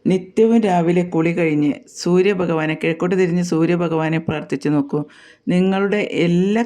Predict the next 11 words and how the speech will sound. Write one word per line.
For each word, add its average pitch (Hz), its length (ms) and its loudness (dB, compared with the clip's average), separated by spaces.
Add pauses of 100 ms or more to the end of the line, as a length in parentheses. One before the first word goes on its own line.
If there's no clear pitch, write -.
കാര്യങ്ങളും 156 540 0 (380)
ശുഭകരമാക്കുവാൻ 175 1120 -2
സഹായിക്കുന്നു. 139 680 -2 (840)
ഇനി 240 180 6
അടുത്തതായി 185 720 2
വീട്ടിൽ 196 380 2
പോസിറ്റീവ് 190 580 2
എനർജി 175 340 2
നിലനിർത്താൻ 160 580 2 (200)
ഏറ്റവും 202 580 0 (360)
സഹായകരമാകുന്ന 165 1080 0